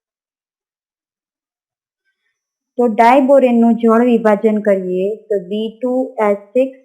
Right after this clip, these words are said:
વત્તા એચ ટુ ઓ ચારસો પચાસ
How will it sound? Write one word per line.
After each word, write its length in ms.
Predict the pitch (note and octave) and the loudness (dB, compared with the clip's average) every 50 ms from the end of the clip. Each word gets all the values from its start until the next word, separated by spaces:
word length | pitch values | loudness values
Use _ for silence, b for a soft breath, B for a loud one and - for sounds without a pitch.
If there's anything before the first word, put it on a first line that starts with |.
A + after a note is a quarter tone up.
| _ _ _ _ _ | _ _ _ _ _
વત્તા 800 | G3+ G3+ G3 G3+ - _ - G3+ G3+ G#3+ A#3 C4 C4 - _ _ _ _ _ _ _ _ _ _ _ _ _ _ _ _ _ - | -4 -4 -4 -4 -12 _ -2 0 2 2 0 -2 -8 -14 _ _ _ _ _ _ _ _ _ _ _ _ _ _ _ _ _ -4
એચ 120 | G#3+ A3 A3 - - _ | -4 -4 -4 -6 -12 _
ટુ 100 | A#3 A3+ G#3 | -4 -4 -2
ઓ 320 | G3+ G3 G3+ G#3+ B3 C4 B3+ - _ _ _ _ _ _ _ _ _ _ _ _ _ _ _ _ _ _ _ | -2 -2 -2 -2 -2 -4 -6 -10 _ _ _ _ _ _ _ _ _ _ _ _ _ _ _ _ _ _ _
ચારસો 340 | B3 A3+ A3 G#3+ G#3+ - C4 | 0 0 0 0 -2 -6 -6
પચાસ 360 | C4 B3+ A#3 A3+ - C4 C4+ | -6 -6 -6 -2 -2 -2 -2